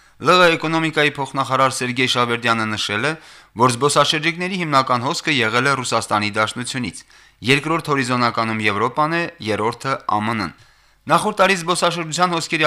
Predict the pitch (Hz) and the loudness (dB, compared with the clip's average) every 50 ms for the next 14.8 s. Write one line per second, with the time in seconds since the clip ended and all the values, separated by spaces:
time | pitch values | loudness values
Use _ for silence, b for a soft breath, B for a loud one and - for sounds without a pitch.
0 | 147 147 147 156 180 185 175 - 175 175 175 - 180 170 143 123 113 113 110 - | 4 4 2 0 -4 -6 -4 -2 -2 -2 -2 -2 -2 -2 -2 -2 -2 -2 -4 -2
1 | - 147 180 170 165 147 131 - 95 123 120 - 113 113 135 - - - - 117 | -2 -4 -4 -2 -2 -4 -2 0 0 0 0 0 -2 -2 -2 -2 -4 -4 -4 -4
2 | 110 - - 127 143 151 151 135 113 110 107 101 - - 113 117 120 123 131 135 | -2 -2 -4 -2 -2 -2 -2 -4 -4 -4 -4 -4 -4 -6 -4 0 2 2 4 2
3 | - - 139 107 82 - b b b b b b b b b b b - 98 131 | 2 -2 -6 -6 -6 -8 b b b b b b b b b b b 0 4 4
4 | 123 123 123 127 123 123 123 120 120 120 120 120 127 160 180 - 190 180 170 151 | 4 6 6 4 4 4 2 0 0 0 0 0 0 -2 0 0 -2 -4 -2 -4
5 | 135 - - 131 123 123 - - 127 127 123 139 147 151 151 143 139 107 90 b | -4 -2 0 0 0 0 -2 -4 -6 -6 -6 -6 -2 0 0 0 0 -2 -4 b
6 | b b b b b - 110 123 123 120 117 - - 120 - - - - 131 131 | b b b b b 0 2 4 4 4 2 0 0 0 0 0 0 -4 -4 -2
7 | 127 120 - - 139 131 - 175 180 175 156 151 143 131 131 127 127 123 117 - | -2 -2 -2 -2 -4 -2 0 0 0 0 0 -4 -2 -2 0 2 2 2 2 2
8 | 113 110 - 113 117 143 170 165 165 127 104 98 - 123 143 151 - - _ _ | -2 -2 0 2 2 2 2 2 0 -2 -2 -2 -4 -6 -6 -8 -8 -12 _ _
9 | _ - 113 110 104 104 110 113 117 120 - 120 120 139 139 143 151 147 - 139 | _ -6 -4 -4 -4 -2 0 2 2 2 2 0 0 0 0 0 -2 -4 -6 -6
10 | 107 98 92 92 90 87 - 98 87 80 - b b b b b b - - - | -6 -4 -6 -6 -6 -6 -6 -6 -6 -6 -8 b b b b b b 0 2 2
11 | - 190 190 202 208 - 185 165 151 170 151 - 190 190 170 156 147 143 135 135 | 4 2 2 2 0 -4 -4 -4 -4 -4 -4 -4 -4 -6 -2 0 0 0 2 2
12 | 139 135 135 147 165 170 147 131 - 139 127 123 - 120 117 117 117 113 110 110 | 0 0 0 0 0 0 0 -2 0 -2 -6 -2 0 0 0 2 0 0 -2 -2
13 | - - - 104 101 107 113 127 - 185 185 180 165 147 - - 110 123 123 120 | -4 -6 -6 -4 -4 -2 -2 -2 -2 -2 0 0 0 -2 -2 -4 -6 -4 -4 -4
14 | - - 127 123 123 120 120 120 113 - 120 117 104 117 113 | -2 -2 -2 -4 -2 0 0 0 0 0 -4 -6 -8 -8 -10